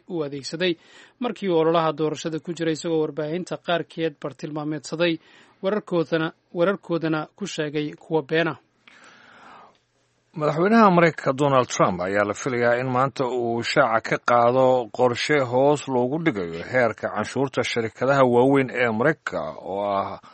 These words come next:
Speaker 2: tan ugu badan dunida horumartay.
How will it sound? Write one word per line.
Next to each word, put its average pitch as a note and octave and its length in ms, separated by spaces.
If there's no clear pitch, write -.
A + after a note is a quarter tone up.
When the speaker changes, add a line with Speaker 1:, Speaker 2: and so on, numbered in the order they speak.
Speaker 2:
tan A#2+ 240
ugu C3+ 280
badan A2 320
dunida A#2 380
horumartay. G#2 520